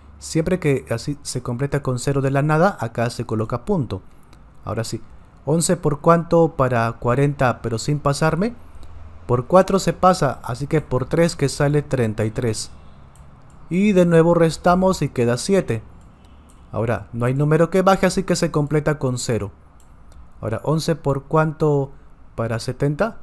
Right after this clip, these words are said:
No olvides que a pesar de aumentar un cero de, de la nada otra vez, ya no se vuelve a poner punto porque ya estaba. Se sigue nomás. ¿Once por cuánto para setenta?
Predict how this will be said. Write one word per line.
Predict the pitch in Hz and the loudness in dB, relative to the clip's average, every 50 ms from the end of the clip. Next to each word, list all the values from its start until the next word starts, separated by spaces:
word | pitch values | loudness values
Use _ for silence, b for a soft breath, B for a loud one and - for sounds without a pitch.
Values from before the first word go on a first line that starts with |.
| - - | -10 -4
No | 151 156 170 | 0 4 4
olvides | 175 175 170 190 185 180 180 | 4 4 4 4 2 2 2
que | - - 143 127 - | 2 2 2 2 2
a | 123 131 - | 0 -2 -2
pesar | - 135 - - 165 170 170 | -2 -4 0 0 2 4 4
de | 165 | 2
aumentar | 156 147 143 139 143 - 151 156 156 | 4 4 2 0 0 0 0 0 2
un | 156 151 147 | 2 0 0
cero | - - 160 160 156 156 143 - | 0 0 2 2 2 2 0 0
de, | 127 127 127 | -2 -4 -4
de | 123 127 127 123 | -4 -2 -2 0
la | 123 127 | 0 0
nada | 135 143 156 156 151 | 2 2 2 4 4
otra | 160 160 175 170 165 | 2 2 2 2 2
vez, | 160 185 202 - - - | 2 2 0 -2 -4 -6
ya | - 127 135 139 | -2 0 2 2
no | 143 139 | 2 2
se | - 143 | 0 0
vuelve | 135 131 127 131 139 | 0 2 2 2 2
a | 135 | 0
poner | - 135 139 147 156 170 165 | 0 2 2 4 2 2 4
punto | - 202 220 190 - 165 | 4 4 4 4 4 2
porque | - 143 - - 127 | 2 0 0 2 2
ya | 123 123 | 2 2
estaba. | 117 - - 107 95 87 85 90 | 0 0 -2 -2 -2 -2 -2 -4
Se | - - 127 | -2 -4 -2
sigue | - - 208 165 147 | 0 0 2 4 4
nomás. | 131 117 107 95 90 - - b b b b b b b b b b b - - | 2 2 -2 -2 -4 -6 -10 b b b b b b b b b b b -10 -4
¿Once | - 139 156 151 - 180 170 | 0 0 0 2 2 0 0
por | 175 - 147 135 135 - | 2 0 0 0 0 0
cuánto | - 165 160 160 160 151 - 165 160 156 147 - | 2 4 4 4 2 0 2 2 2 2 2 0
para | - 120 120 120 113 110 - - - | -2 -2 0 0 -2 -2 -4 -6 -10
setenta? | - - - 123 113 - 156 160 165 160 - 208 247 - | -8 -6 -4 -4 0 2 2 2 2 2 2 0 0 -2